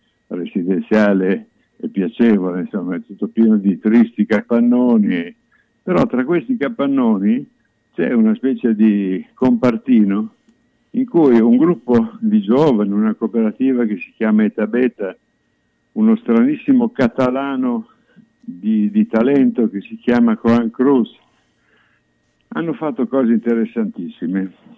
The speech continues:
Coltivano, fanno pomodori, fanno conserve,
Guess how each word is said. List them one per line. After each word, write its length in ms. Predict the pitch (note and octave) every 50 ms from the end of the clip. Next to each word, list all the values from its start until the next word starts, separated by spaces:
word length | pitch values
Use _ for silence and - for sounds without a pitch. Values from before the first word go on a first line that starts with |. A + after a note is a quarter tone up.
| _ _
Coltivano, 880 | _ A#2 A2 G2+ G#2+ - C3+ C3+ C#3 C3 B2+ C3 B2 C3 C3 B2+ A#2+ - _
fanno 280 | _ - G#2 F#2+ G2 F#2+
pomodori, 800 | F2 - G#2 G2 G2+ G#2+ A2 A#2 B2 B2 A#2+ A#2+ A#2+ A2+ A2+ G#2+
fanno 300 | A2 A2+ G2 F#2+ G2+ -
conserve, 960 | - A2 G#2+ A2 - _ _ _ B2+ B2 B2 A#2+ A2+ G#2 G3+ G3+ G#3 -